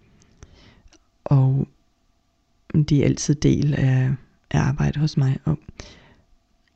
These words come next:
jeg har lyst til at folde ud omkring det fra mit integrerede ståsted, hvordan jeg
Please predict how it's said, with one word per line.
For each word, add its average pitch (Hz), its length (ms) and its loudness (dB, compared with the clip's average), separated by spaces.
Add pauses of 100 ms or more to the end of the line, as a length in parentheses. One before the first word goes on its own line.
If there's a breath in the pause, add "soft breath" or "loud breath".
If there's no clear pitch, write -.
(160)
jeg 147 80 6
har 156 80 4
lyst 175 180 0
til 196 60 4
at 175 60 2
folde 151 440 4 (140)
ud - 280 0 (1160)
omkring 156 480 0
det 156 100 2 (1500)
fra - 340 -4
mit 147 1000 4
integrerede - 520 0
ståsted, - 540 -2
hvordan 147 340 2
jeg 143 160 2